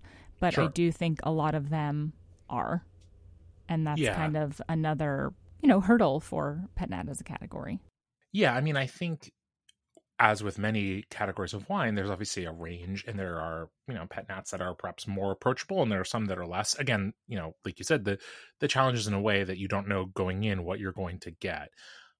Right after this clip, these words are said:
Speaker 2: I think the last thing I was gonna say about this is that it's in, in some sense to me unfortunate that some of this has happened to the style and to the category, because I do think that there's a real place for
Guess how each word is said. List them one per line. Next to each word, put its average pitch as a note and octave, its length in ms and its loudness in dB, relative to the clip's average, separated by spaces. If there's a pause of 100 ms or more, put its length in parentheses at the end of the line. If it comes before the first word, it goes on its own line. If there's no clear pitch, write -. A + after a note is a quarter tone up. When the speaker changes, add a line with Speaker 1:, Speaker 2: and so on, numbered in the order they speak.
(540)
Speaker 2:
I C3+ 180 6
think F3 320 0
the B2 140 4
last A#2 440 2
thing D#3 160 0
I A#2+ 80 -2
was A#2 180 -2
gonna G#2+ 200 -4
say A3 240 0
about G#2+ 340 2
this F#2 400 -6
is A2+ 260 -4
that G2 320 0 (800)
it's D3 200 0
in, B2+ 120 0 (160)
in C#3+ 120 -4
some A#3+ 280 4
sense B2+ 360 0
to A2 160 -2
me A2 340 0
unfortunate A2 880 -4
that F#2+ 420 0 (640)
some A2 240 0
of A2 180 2
this - 180 -2
has G#2 140 -6
happened G#2 500 -4
to - 240 -10
the F2+ 140 -8
style F#2 460 -4
and G#2 100 -8
to G#2 80 -8
the G2+ 60 -8
category, A2 400 0
because C3 240 0
I B2+ 80 4
do E3 200 0
think F3+ 220 -2
that A#2 120 -4
there's G#2+ 200 4
a G#2 60 0
real C#3+ 400 0
place A#2+ 400 -2
for F#2 480 -2